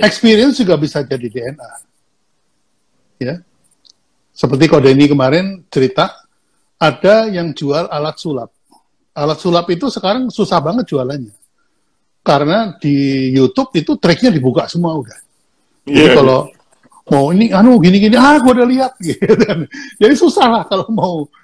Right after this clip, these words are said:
Speaker 1: jual alat sulap. Akhirnya dia menemukan bahwa yang dijual itu adalah momen. Jadi momen kedekatan si ayah dengan anaknya yang umur empat lima tahun,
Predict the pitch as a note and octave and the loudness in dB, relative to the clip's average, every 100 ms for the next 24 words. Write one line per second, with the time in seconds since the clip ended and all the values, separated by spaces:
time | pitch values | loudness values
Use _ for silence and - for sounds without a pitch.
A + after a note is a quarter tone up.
0 | _ _ D#3 C#3+ C3+ C3 - B2 G#2 _ | _ _ -4 -2 -2 -4 -6 -8 -8 _
1 | _ _ _ _ - F3+ A#3 C4 D4 A3+ | _ _ _ _ -8 -4 -2 -2 -2 -2
2 | G#3+ G#3+ A3+ A#3+ F3 E3 D#3 _ _ D#3+ | -2 -2 -4 -6 -10 -12 -20 _ _ -4
3 | C3+ C#3 F#3 C4 B3+ - _ _ _ _ | -2 -4 -4 -4 -8 -14 _ _ _ _
4 | _ _ B3+ E3+ E3+ D#3+ D#3+ - D#3 D3 | _ _ -2 0 0 -2 -4 0 2 2
5 | C3+ B2+ - C#4 C#4+ C#3+ D3 F#3+ E3+ F3+ | -2 -6 -4 -4 -4 -2 0 0 0 -2
6 | E3+ A#2+ _ _ _ _ _ _ _ _ | -4 -8 _ _ _ _ _ _ _ _
7 | _ _ _ _ _ - C#3 E3 E3+ F3+ | _ _ _ _ _ -4 0 2 2 4
8 | B3+ B3 E3+ D#3 E3 - E3+ F3 - - | 2 2 0 -2 -2 -2 -2 -2 -8 -14
9 | - A3 D3+ C#3 D3+ G3 G3+ - D3+ C#3 | -10 -6 -2 0 0 -2 -4 -2 -2 -2
10 | - D#3 D#3+ G#3 - F#3 D#3 D3 C#3+ C#3+ | -4 -4 -2 -2 -2 -2 0 2 2 0
11 | C#3 D3 - D3+ C3 B2 A#2+ G#2+ C#3+ | 0 -2 -4 -2 -2 -2 -6 -6 -4